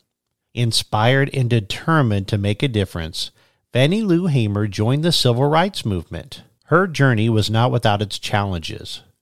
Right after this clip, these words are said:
When she and a group of fellow activists attempted to register to vote,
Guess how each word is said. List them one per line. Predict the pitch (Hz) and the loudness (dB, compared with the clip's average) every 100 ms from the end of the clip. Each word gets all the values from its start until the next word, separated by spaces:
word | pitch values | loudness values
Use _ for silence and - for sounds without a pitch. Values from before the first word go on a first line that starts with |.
| _ _ _ _ _ | _ _ _ _ _
When | 123 117 | -4 0
she | - 160 175 | 0 0 0
and | 226 | 0
a | 196 | -2
group | 113 123 | -2 0
of | 139 117 | 0 0
fellow | - 104 151 | 0 2 4
activists | 110 - 95 98 107 - | 4 0 -4 -2 -4 -6
attempted | 123 - - 113 160 156 | -8 -4 -2 -2 -2 -2
to | 127 | -2
register | 104 107 - 120 | 0 -2 -2 -2
to | 131 | -2
vote, | 139 104 82 78 | 0 0 0 -6